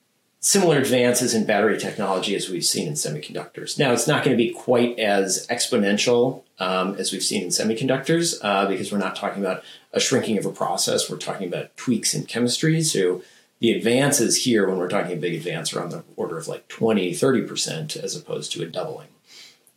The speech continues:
But those, you know, compound over time.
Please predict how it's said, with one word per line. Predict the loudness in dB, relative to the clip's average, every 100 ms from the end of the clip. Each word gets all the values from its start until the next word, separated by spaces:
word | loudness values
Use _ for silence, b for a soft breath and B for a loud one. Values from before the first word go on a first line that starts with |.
| 0
But | 2 2 -2 -6 -10 _
those, | 4 6 6 4 2 -4 _ _
you | -2
know, | 0 0 -2
compound | -2 0 2 4 4
over | 4 2
time. | 2 2 2 2 -2